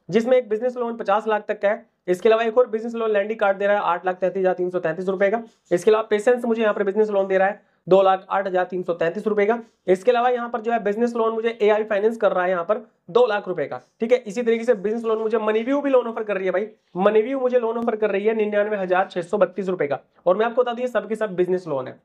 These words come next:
क्योंकि मैंने यहाँ पर बताया था मेरा बिजनेस है। अगर मैं बिजनेस बताऊंगा तो बिजनेस लोन के लिए ऑफर मिलेगा, अगर मैं सैलरी बताऊंगा तो मुझे यहाँ पर पर्सनल लोन के लिए ऑफर मिलेगा, जिसमें मुझे सारे डॉक्यूमेंट्स मुझे देने होंगे। अब देखिए यहाँ पर बिजनेस प्रूफ की जरूरत पड़ने वाली है। अब आप यहाँ पर ये चूज करें भाई कितना लोन लेना चाहते हैं। देखिए रिक्वायर्ड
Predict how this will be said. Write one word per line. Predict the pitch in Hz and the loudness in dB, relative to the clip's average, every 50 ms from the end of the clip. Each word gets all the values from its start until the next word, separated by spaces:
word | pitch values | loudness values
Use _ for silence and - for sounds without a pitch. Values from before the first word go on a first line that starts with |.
| _ _ _ _ _ _ _ _ _ _ _ _ _ _ - | _ _ _ _ _ _ _ _ _ _ _ _ _ _ 2
क्योंकि | 180 185 214 | 4 4 6
मैंने | 202 208 208 214 | 4 4 4 4
यहाँ | 202 190 185 | 2 2 2
पर | 202 185 | 2 2
बताया | 175 170 185 185 | 4 2 2 2
था | 185 202 | 2 0
मेरा | 196 202 196 190 190 180 170 | 0 2 2 2 0 0 -2
बिजनेस | 165 175 165 160 151 - - | -4 -4 -2 -4 -4 -4 -6
है। | 123 - - _ _ - - - - - | -8 -10 -12 _ _ -20 -20 -20 0 2
अगर | - 185 202 247 254 | 2 4 6 4 4
मैं | 269 277 277 | 4 4 2
बिजनेस | 240 247 226 269 262 233 | 2 2 2 2 2 2
बताऊंगा | 247 240 240 240 247 | 2 2 2 2 2
तो | 247 | 2
बिजनेस | 240 208 214 214 247 247 247 | 2 2 2 2 0 0 0
लोन | 226 220 214 226 | 0 -2 0 0
के | 220 | 0
लिए | 220 208 | -2 -2
ऑफर | 202 214 202 | -2 -2 -2
मिलेगा, | 196 190 202 208 208 | 0 0 2 2 2
अगर | 208 208 | 0 -2
मैं | 208 | 0
सैलरी | 214 202 175 190 214 | 0 0 0 2 0
बताऊंगा | 208 196 196 196 190 196 | 0 2 2 2 2 2
तो | 190 196 | 0 0
मुझे | 196 185 | 0 0
यहाँ | 190 175 175 | 0 0 -2
पर | 175 | -2
पर्सनल | - 165 170 165 196 185 | -2 -2 0 2 2 2
लोन | 185 185 | 2 2
के | 185 190 | 2 2
लिए | 175 170 | 2 2
ऑफर | 165 180 | 2 0
मिलेगा, | 170 165 156 156 196 196 | -2 -2 0 0 0 0
जिसमें | 190 185 180 190 | 0 -2 -2 -4
मुझे | 190 185 | -2 0
सारे | 180 156 151 | 0 0 0
डॉक्यूमेंट्स | 151 147 - 160 156 156 160 | -2 -4 -4 -6 -6 -6 -4
मुझे | 165 196 214 | -2 -2 0
देने | 202 165 139 131 | 0 0 0 0
होंगे। | 127 127 127 127 127 - _ _ _ - - - | -4 -4 -6 -8 -10 -12 _ _ _ -20 -4 -2
अब | - 185 | 2 4
देखिए | 202 247 247 269 | 4 4 4 4
यहाँ | 262 269 | 4 2
पर | 277 247 | 2 4
बिजनेस | 220 214 220 240 233 | 4 2 2 2 0
प्रूफ | 233 220 220 226 | -2 -2 -2 -2
की | - 226 | -4 0
जरूरत | 196 214 214 214 | 0 0 0 0
पड़ने | - 202 202 208 | -2 -2 0 0
वाली | 196 190 190 | 0 0 0
है। | 202 196 - _ _ _ - - - | -4 -6 -10 _ _ _ -8 0 2
अब | 233 262 | 4 4
आप | 294 311 311 - | 4 2 2 2
यहाँ | 277 262 269 285 | 4 4 4 4
पर | 311 277 247 269 | 2 2 0 -2
ये | 294 | -4
चूज | 285 277 269 247 - | -4 -4 -6 0 2
करें | 247 240 254 | 4 4 4
भाई | 277 294 | 4 2
कितना | 233 262 214 240 262 | -2 -6 -2 0 0
लोन | 254 247 240 240 | 2 2 2 0
लेना | 226 226 240 | 0 -2 -2
चाहते | 233 226 208 165 151 | -2 0 -2 -2 0
हैं। | 160 | -2
देखिए | 170 208 - 247 | -2 0 2 2
रिक्वायर्ड | 247 240 240 226 226 240 247 | 2 2 2 0 2 0 -2